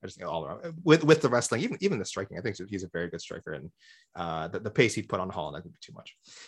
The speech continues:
Uh, Trip Harper, uh, our friend of, a friend of ours now from New England, he just wants to say, uh, he loved the card. He said he thinks there was four guys from the Massachusetts, New England area, so he's a little biased. Um, he was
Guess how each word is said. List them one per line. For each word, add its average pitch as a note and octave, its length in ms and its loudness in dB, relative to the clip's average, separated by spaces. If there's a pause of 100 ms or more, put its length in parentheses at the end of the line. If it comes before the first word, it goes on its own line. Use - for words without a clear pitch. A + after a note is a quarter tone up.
(140)
Uh, C3 360 6
Trip - 240 8
Harper, B2+ 480 4
uh, G#2 140 0
our A#2 160 4
friend C#3+ 240 6
of, A#2+ 180 4
a B2+ 40 0
friend E3+ 220 4
of A2+ 80 2
ours G#2 240 0
now F#2 220 -2
from G2+ 280 -2
New G#2 120 -2
England, G#2 320 -4
he A#2 100 2
just C3 140 -2
wants C3 160 0
to C3 100 0
say, A#2 280 4 (360)
uh, A2+ 140 4
he A#2 120 4
loved C#3 200 8
the C#3+ 80 6
card. C#3+ 380 8
He C3 60 2
said C3 120 0
he A#2+ 80 0
thinks C#3 180 -2
there B2 80 4
was - 260 -4 (120)
four D#3 240 4
guys C#3+ 420 8
from B2+ 220 -4
the A2+ 160 2
Massachusetts, C3 680 0
New B2+ 140 2
England A2 260 2
area, C#3 420 8
so C3 60 -2
he's A2+ 100 -8
a - 20 -10
little G2+ 140 -4
biased. C#3 480 4 (420)
Um, A2+ 480 2
he C#3 160 8
was C3 180 2